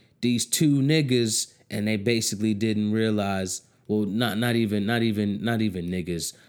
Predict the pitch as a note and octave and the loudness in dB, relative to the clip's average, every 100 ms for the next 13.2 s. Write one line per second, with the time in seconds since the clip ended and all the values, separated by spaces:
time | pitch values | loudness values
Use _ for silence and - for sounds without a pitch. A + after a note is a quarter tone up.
0 | _ - G#2+ G2+ F#2 - A2+ G#2+ G#2 - | _ -4 -2 0 -2 0 2 2 0 -2
1 | A2+ - C3+ C3+ - C#3 B2 A#2 - A#2 | -2 0 0 -2 -2 0 2 0 -2 -2
2 | A#2 A2 G#2 A2 G#2+ A2+ B2 A#2 A#2+ A2 | 0 0 0 0 0 2 0 0 0 0
3 | F#2+ F#2+ G#2 G2 - E2 E2+ G2 F#2+ - | 0 0 0 -2 -4 -6 -2 -2 -2 -2
4 | - - E2+ - - F2 E2 D#2 - G2 | -2 -2 -6 -10 -8 -6 -6 -6 -4 -2
5 | D#2+ D#2+ D#2 - - - - - _ A2 | -2 -4 -4 -6 -16 -20 -20 -20 _ -2
6 | G2+ F2+ E2+ - - - - B2 A#2 - | 0 0 -4 -8 -20 -20 -2 -2 -2 -4
7 | - C3+ G#2+ - - C3 A2+ - - D#2 | 0 2 0 -4 0 2 2 0 -4 -4
8 | G2 G#2 B2 G#2 D#2+ F2 F#2 F#2+ A2 G#2+ | 0 2 2 0 -2 -4 -6 -2 0 0
9 | G#2+ F2 A#2 A#2+ - G#2+ F#2 F2 - - | -2 0 0 0 2 0 0 -2 -6 -16
10 | - A#2+ F#2 F#2+ - B2 G#2 G2+ G#2 G#2 | -6 -4 -2 -4 -2 -2 0 0 0 0
11 | G2+ F#2 F2+ E2 F2+ D#2+ F2+ E2+ E2 F2+ | -2 -4 -4 -4 -4 -4 -6 -6 -4 -2
12 | A2 - - G#2+ - - G#2+ G2 - G2+ | -4 -6 -6 -6 -6 -4 -2 -2 -2 -2
13 | F2+ E2 | -4 -6